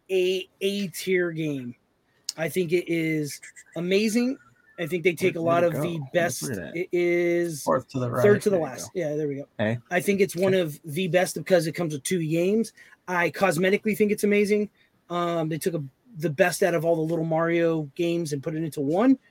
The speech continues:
Speaker 1: Also, too, it's, it's difficult for me, but yet certain parts are easy for my kids. You know what I mean? So I
Speaker 2: Mm-hmm.
Speaker 1: think it hits all kind of age groups.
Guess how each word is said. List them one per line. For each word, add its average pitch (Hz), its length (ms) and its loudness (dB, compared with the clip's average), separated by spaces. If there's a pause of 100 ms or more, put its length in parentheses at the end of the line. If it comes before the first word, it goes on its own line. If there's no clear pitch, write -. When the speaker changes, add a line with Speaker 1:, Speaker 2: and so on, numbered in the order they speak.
(360)
Speaker 1:
Also, 208 260 6
too, 202 300 4
it's, - 200 2
it's 143 160 -6
difficult 233 480 2
for - 160 -8
me, 233 380 4 (480)
but 170 100 -4
yet 196 300 8 (340)
certain 208 320 2
parts - 280 2
are 196 80 4
easy 180 260 -4
for 170 140 -4
my 139 120 -4
kids. 120 440 -10 (100)
You 170 100 -2
know 180 60 2
what 175 100 2
I 170 40 0
mean? 170 200 -2
So 123 280 2
I - 40 -4
Speaker 2:
Mm-hmm. - 140 0
Speaker 1:
think 185 160 -2
it 185 60 4
hits 175 280 -2
all 170 220 2
kind 170 300 -4
of 147 200 -4 (400)
age 160 280 -4
groups. 208 400 -2